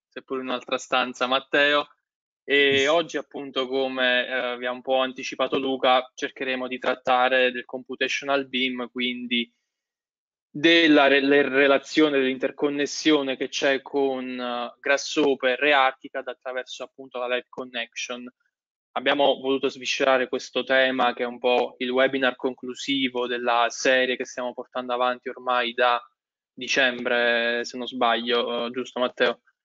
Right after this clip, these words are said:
Speaker 1: Da
Speaker 2: Sì.
Speaker 1: dicembre, con appunto questi cinque webinar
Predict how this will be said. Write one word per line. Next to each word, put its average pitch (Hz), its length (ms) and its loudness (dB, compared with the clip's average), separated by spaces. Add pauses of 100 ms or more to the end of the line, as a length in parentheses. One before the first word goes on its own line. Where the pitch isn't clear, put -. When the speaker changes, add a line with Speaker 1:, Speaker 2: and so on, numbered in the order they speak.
(260)
Speaker 1:
Da - 140 0
Speaker 2:
Sì. 127 80 4
Speaker 1:
dicembre, 127 580 2
con 127 320 -2
appunto 123 360 -4
questi 123 260 -6
cinque 139 280 2
webinar 139 1000 2